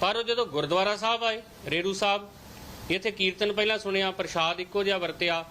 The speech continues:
ਫਿਰ ਉੱਥੇ ਹੋਇਆ ਵੀ ਜਿੰਨੇ ਭਾਈ ਰਹਿਣਾ ਵਾ ਉਹਨੂੰ ਬਿਸਤਰਾ ਮਿਲੂ, ਜਿੰਨੇ ਪ੍ਰਸ਼ਾਦਾ ਛਕਣਾ। ਜਦੋਂ ਉਹਨਾਂ ਨੇ ਇਹ ਸਾਰਾ ਕੁਛ ਵੇਖਿਆ, ਸਿੱਖੀ ਨੂੰ ਦੇਖਿਆ ਜਦੋਂ ਗੁਰਦੁਆਰੇ 'ਚ,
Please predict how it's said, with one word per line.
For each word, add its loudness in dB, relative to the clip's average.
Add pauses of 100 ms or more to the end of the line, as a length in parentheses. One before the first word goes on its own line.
(420)
ਫਿਰ 4
ਉੱਥੇ 2
ਹੋਇਆ 2
ਵੀ -4
ਜਿੰਨੇ 0
ਭਾਈ 0
ਰਹਿਣਾ 0
ਵਾ -2
ਉਹਨੂੰ 0
ਬਿਸਤਰਾ 0
ਮਿਲੂ, -2
ਜਿੰਨੇ 0
ਪ੍ਰਸ਼ਾਦਾ -2
ਛਕਣਾ। -2
ਜਦੋਂ 2
ਉਹਨਾਂ 2
ਨੇ -2
ਇਹ -2
ਸਾਰਾ 0
ਕੁਛ -6
ਵੇਖਿਆ, 0
ਸਿੱਖੀ -4
ਨੂੰ -2
ਦੇਖਿਆ 2
ਜਦੋਂ -8
ਗੁਰਦੁਆਰੇ 0
'ਚ, -12